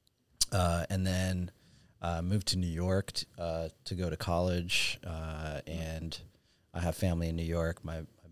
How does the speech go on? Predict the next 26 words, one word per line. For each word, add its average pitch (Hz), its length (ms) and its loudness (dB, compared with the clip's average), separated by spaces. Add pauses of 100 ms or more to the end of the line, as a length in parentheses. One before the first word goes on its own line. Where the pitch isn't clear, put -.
mother's 82 300 -4
siblings 80 640 -2
live 78 220 -8
there. 82 380 -6 (120)
So, 78 460 -4 (720)
um, 80 400 -2 (1120)
straight - 380 4
out 101 140 6
of 92 60 0
college, 92 400 2
went 87 200 -2
to, 90 340 -4 (300)
to, 80 440 -6 (120)
to 98 100 -6
finance. 95 600 -2
Did, 85 280 -2 (200)
uh, 80 300 -2
I 82 60 -2
worked 85 220 -2
at 76 120 -2
Capital 82 400 0
One 101 460 0 (540)
for 90 260 0
a 87 60 0
few 98 200 2
years. 95 760 4